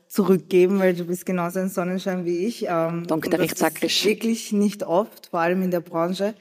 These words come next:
Speaker 1: Ähm, aber ja, ich hab, ich war schon immer, ich war schon immer so. Ich hab, ich hab es geliebt, Leute zum Lachen zu bringen. Ich hab es geliebt, Leute zusammenzubringen, ähm, und einfach nur,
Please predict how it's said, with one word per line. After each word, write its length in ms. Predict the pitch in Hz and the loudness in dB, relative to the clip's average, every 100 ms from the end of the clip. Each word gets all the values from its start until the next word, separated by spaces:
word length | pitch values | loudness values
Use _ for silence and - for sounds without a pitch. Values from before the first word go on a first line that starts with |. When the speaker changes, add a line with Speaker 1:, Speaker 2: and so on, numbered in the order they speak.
| - - - - - | -16 -20 -20 -20 -6
Speaker 1:
Ähm, 560 | 170 170 170 165 165 165 _ _ _ - - _ | -2 0 2 0 -2 -6 _ _ _ -20 -20 _
aber 180 | 180 180 | 2 4
ja, 180 | 180 220 | 6 6
ich 120 | 254 | 4
hab, 120 | 180 | 2
ich 160 | 180 165 | 0 0
war 100 | 185 | 0
schon 140 | 208 | 2
immer, 420 | 214 233 196 175 180 | 4 6 6 4 0
ich 120 | 180 | -2
war 60 | 196 | -2
schon 160 | 202 202 | -2 0
immer 240 | 208 214 | 0 0
so. 160 | - 175 | 0 0
Ich 180 | 175 | 2
hab, 300 | 175 165 175 - | -2 -4 -10 -10
ich 120 | 180 | -2
hab 100 | 170 | 0
es 140 | 175 - | 0 -2
geliebt, 360 | 180 185 170 | -2 -2 -2
Leute 320 | 165 165 165 | 0 0 -2
zum 180 | - 175 | -6 -2
Lachen 260 | 165 156 175 | -2 -2 -6
zu 140 | 175 | -6
bringen. 260 | - 160 165 | -8 -6 -4
Ich 140 | 165 | -4
hab 100 | 160 | -4
es 140 | 160 - | -4 -6
geliebt, 320 | 165 165 - | -8 -6 -2
Leute 300 | 156 156 - | -2 -2 -8
zusammenzubringen, 1300 | 156 - 180 180 185 - 170 - 175 175 170 170 - | -12 -2 0 2 0 0 -4 -4 -2 0 0 0 0
ähm, 400 | 156 156 160 156 | 0 0 0 -2
und 100 | 165 | -6
einfach 340 | - 165 170 175 | -4 -2 -2 -2
nur, 400 | 175 175 170 | 0 2 0